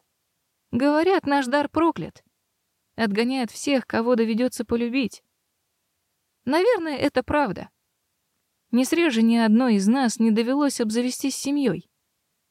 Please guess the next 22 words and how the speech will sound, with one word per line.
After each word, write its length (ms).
Но 180
у 60
любого 380
проклятия 600
есть 380
обратная 580
сторона. 540
Меня 260
ничего 380
не 180
держало 400
в 60
деревне. 460
Я 180
не 120
боюсь 320
тебя, 240
Верт. 300
И 100
тебя 280
не 120
виню. 320